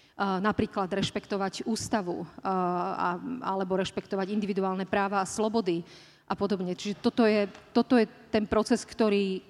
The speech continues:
je spojený s tou funkciou, musím ho podstupovať. Čiže otázka, či sa to dá, alebo ako sa to dá vydržať, no jednoducho to je imanentná súčasť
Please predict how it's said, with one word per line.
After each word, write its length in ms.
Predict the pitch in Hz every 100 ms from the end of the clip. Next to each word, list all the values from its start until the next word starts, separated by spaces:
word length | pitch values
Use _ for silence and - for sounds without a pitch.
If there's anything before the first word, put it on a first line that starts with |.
| - _ 190
je 80 |
spojený 400 | 214 - 214 208
s 80 | 208
tou 160 | - 185
funkciou, 720 | 220 208 - 240 233 233 233 - -
musím 320 | 208 - 226
ho 160 | 190
podstupovať. 800 | 190 190 - 226 226 226 226 - - - - _
Čiže 240 | 214 214
otázka, 320 | 208 214 - 214
či 80 | -
sa 80 | 208
to 80 |
dá, 320 | 208 196 208 196
alebo 160 | 196 185 -
ako 160 | 202 220
sa 160 | - 202
to 160 | 214
dá 80 | 202
vydržať, 480 | 196 196 190 202 -
no 160 | 214 -
jednoducho 320 | 214 214 202 226
to 240 | - 214
je 80 | 208 214
imanentná 560 | 233 214 208 208 196
súčasť 720 | - 220 202 240 208 - -